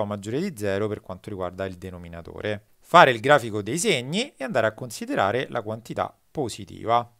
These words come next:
La mia soluzione è quindi k compreso tra zero e un settimo. E ora ragazzi cosa devo fare? Quella soluzione che ho trovato non è un numero, ma è un intervallo che deve soddisfare sempre la condizione che mi dice che i valori di k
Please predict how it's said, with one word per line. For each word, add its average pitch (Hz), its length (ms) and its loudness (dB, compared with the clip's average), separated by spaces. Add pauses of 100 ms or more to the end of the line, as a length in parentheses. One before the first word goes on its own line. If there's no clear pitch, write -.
(160)
La 311 100 -2
mia 240 160 2
soluzione 156 580 0
è 156 120 -2
quindi 110 340 -6
k 156 420 4
compreso 120 760 -4
tra 104 320 -2
zero 101 260 -4
e 95 40 -4
un 92 120 -10
settimo. 107 640 -10 (380)
E 294 100 6
ora 196 140 12
ragazzi 156 320 6
cosa 135 240 0
devo 113 240 0
fare? 98 680 0 (140)
Quella 254 200 8
soluzione 156 360 2
che 131 60 2
ho 123 100 0
trovato 104 540 2
non 104 160 -6
è 151 80 0
un 113 240 -4
numero, 104 480 -4
ma 180 200 6
è 127 40 6
un 135 200 2
intervallo 104 1120 -2 (440)
che 247 140 0
deve 127 240 4
soddisfare 135 760 2
sempre 120 320 -2
la 110 80 2
condizione 127 1000 -2 (220)
che 131 140 -2
mi 151 80 -2
dice 127 300 -2
che 107 60 2
i 113 80 2
valori 120 240 2
di 131 60 -2
k 117 160 6